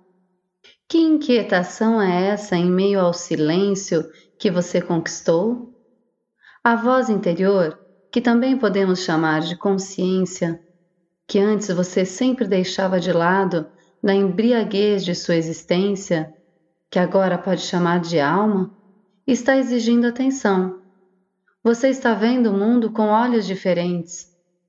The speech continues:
A sociedade parece ter enlouquecido completamente. Isso só dói em você se você sentir e pensar sobre isso.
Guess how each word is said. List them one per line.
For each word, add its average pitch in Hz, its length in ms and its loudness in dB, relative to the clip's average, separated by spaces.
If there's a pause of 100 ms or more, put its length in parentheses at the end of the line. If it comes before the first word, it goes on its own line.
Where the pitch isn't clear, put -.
(440)
A 202 80 0
sociedade 190 720 0
parece 190 420 0
ter 202 180 -2
enlouquecido 196 720 -2
completamente. 247 1040 0 (720)
Isso 302 280 0
só 214 220 0
dói 190 240 2
em 180 140 0
você 175 440 -2
se 208 160 -4
você 214 280 -2
sentir 226 480 0
e 240 80 -2
pensar 220 500 0
sobre 220 360 -2
isso. 190 580 -2